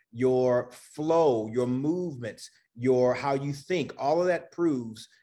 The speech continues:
and differentiates you from being a son of my spirit and a son of, hallelujah, our local church.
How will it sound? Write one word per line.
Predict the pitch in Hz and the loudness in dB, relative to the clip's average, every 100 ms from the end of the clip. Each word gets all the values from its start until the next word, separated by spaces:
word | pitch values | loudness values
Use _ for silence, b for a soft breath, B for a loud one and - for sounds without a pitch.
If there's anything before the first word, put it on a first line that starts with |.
| - | -10
and | 123 | -6
differentiates | 120 143 147 143 156 143 139 131 117 | -2 -2 0 0 0 -2 -4 -4 -4
you | 127 | -6
from | 127 123 | -4 -4
being | 113 | -4
a | 110 | -6
son | - 143 143 | -6 -4 -2
of | 127 | -2
my | 120 110 | -4 -6
spirit | - - 160 156 123 | -8 -4 -2 -2 -6
and | 117 | -10
a | |
son | - 139 135 135 | -8 -4 -2 -2
of, | 127 123 120 117 B B | 0 2 2 0 B B
hallelujah, | 127 139 131 123 120 | -6 -2 0 0 0
our | 120 | 0
local | 120 120 123 120 | 0 -2 -4 -10
church. | - 113 | -8 -8